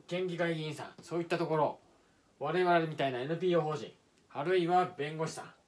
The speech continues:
など、多ければ多いほどいいんですけども、すぐに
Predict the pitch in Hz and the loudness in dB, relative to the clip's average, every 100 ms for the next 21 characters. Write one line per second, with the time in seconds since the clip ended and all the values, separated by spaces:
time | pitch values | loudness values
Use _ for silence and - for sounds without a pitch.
0 | - 113 - - _ _ _ _ _ - | -14 -12 -12 -14 _ _ _ _ _ -4
1 | 180 285 277 190 123 107 190 214 165 120 | 0 0 0 -4 -4 0 0 2 -2 -4
2 | 117 104 - 104 110 160 - - - - | -8 -12 -12 -12 -2 -2 -2 -10 -20 -18
3 | - - - 262 262 160 - | -12 -8 -4 -2 0 -2 -6